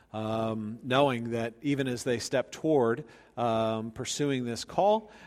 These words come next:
uh, they are submitting themselves to God. And, uh, and ultimately, it's going to be God,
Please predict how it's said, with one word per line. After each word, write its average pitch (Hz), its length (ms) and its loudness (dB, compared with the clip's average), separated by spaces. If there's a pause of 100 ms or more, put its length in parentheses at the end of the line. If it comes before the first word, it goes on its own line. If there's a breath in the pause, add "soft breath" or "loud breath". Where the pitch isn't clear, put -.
(100)
uh, 120 360 2
they 131 180 4
are 127 240 0
submitting 135 380 -2
themselves 131 520 -2
to 143 60 -2
God. 147 240 2 (240)
And, 117 400 -2
uh, 113 120 -2
and 113 120 -6
ultimately, 123 400 -6
it's 120 140 -4
going 123 160 -2
to 117 40 -6
be 117 60 -4
God, 123 340 2